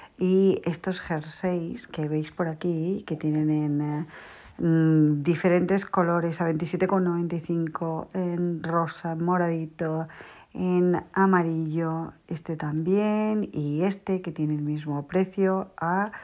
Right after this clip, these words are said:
veintisiete con noventa y cinco. También vais a poder encontrar vaqueros aquí en, eh, Zara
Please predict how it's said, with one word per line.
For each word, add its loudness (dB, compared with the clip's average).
veintisiete 0
con -2
noventa 2
y -4
cinco. -2
También 2
vais 0
a -2
poder -2
encontrar 0
vaqueros -6
aquí -8
en, -2
eh, -6
Zara 0